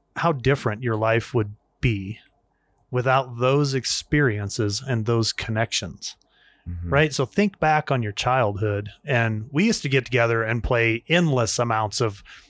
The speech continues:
Speaker 1: Nerf football and, and goofy, stupid stuff half the time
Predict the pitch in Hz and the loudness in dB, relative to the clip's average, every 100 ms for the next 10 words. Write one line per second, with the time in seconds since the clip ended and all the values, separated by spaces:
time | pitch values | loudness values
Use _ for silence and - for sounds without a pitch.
0 | - 127 139 139 - - 151 - 139 123 | -12 -2 2 2 0 0 0 0 0 2
1 | 117 113 107 107 - 123 123 110 165 185 | 2 0 -4 -8 -2 0 0 2 2 2
2 | 185 175 135 - - 147 170 113 - - | 0 0 0 -2 0 2 2 0 -2 0
3 | 110 101 - 113 104 - - 117 113 | 0 0 0 -2 -2 -4 -2 0 0